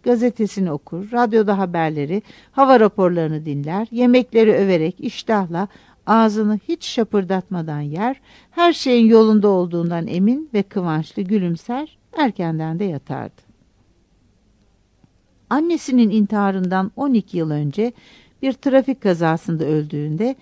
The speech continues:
Cahide Hanım evlilik fotoğraflarının yanına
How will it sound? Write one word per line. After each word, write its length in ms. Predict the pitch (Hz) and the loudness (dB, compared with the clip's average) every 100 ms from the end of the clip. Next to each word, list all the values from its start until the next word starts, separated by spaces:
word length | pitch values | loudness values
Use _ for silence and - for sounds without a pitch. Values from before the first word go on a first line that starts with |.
| _ _ _ | _ _ _
Cahide 400 | - 277 285 247 | 2 4 4 4
Hanım 360 | 240 175 180 214 | 4 4 0 0
evlilik 460 | 226 240 240 240 - | 2 2 2 -2 -2
fotoğraflarının 760 | 202 202 185 175 185 185 170 | -4 0 0 0 -4 -2 0
yanına 560 | 175 160 151 151 185 | 0 0 -2 -4 -4